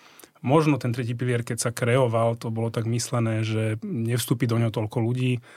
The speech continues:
prípadne si nebudú posielať toľko príspevkov, alebo nebudú taký dlhý čas v tom treťom pilieri. A z toho sa, keď, keby sa rátal dôchodok, tak z toho vychádza, že ten dôchodok by mal byť menší, taký ten doplnkový k tomu prvému a druhému pilieru. Naša skúsenosť je ale taká, že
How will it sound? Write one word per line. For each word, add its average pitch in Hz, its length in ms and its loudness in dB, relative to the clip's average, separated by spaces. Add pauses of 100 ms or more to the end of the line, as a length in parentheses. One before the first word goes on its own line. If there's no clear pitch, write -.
(220)
prípadne 113 340 0
si 117 160 -4
nebudú 120 320 0
posielať 110 540 -4
toľko 110 260 -4
príspevkov, 120 640 -2
alebo 120 220 4
nebudú 139 260 4
taký 120 240 -2
dlhý 123 240 2
čas 135 300 0
v 131 80 -4
tom 120 80 0
treťom 123 260 -4
pilieri. 139 540 2 (580)
A 120 240 4
z - 80 -6
toho 151 160 6
sa, 135 160 0
keď, 123 220 -4
keby 123 160 -4
sa 120 180 -2
rátal 131 300 2
dôchodok, 123 500 -2
tak - 160 -10
z - 80 -16
toho 120 80 -6
vychádza, 110 400 -4
že 107 80 -6
ten 113 240 -4
dôchodok 113 400 -2
by - 60 -2
mal 113 160 0
byť 110 100 -6
menší, 113 400 0
taký 113 220 -8
ten 113 100 -4
doplnkový 120 720 0
k - 20 -20
tomu 117 240 -4
prvému 117 380 -2
a - 20 -2
druhému 113 380 -2
pilieru. 123 480 2 (600)
Naša 147 240 4
skúsenosť 147 400 2
je 147 80 4
ale 139 120 2
taká, 131 420 0
že 123 480 0